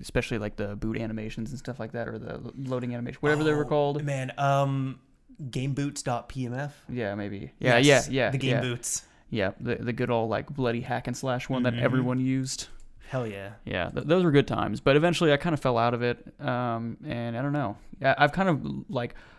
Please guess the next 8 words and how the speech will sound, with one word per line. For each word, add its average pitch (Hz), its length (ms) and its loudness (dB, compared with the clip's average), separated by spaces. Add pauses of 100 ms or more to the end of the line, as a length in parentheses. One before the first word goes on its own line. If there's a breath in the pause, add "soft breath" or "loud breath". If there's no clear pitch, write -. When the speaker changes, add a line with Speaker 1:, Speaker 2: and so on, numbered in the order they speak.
(200 loud breath)
Speaker 1:
started 156 300 4
living 139 320 6
more 135 220 4
of 127 80 -2
a 123 60 0
stock - 500 -6
life - 360 -6
lately. - 420 -12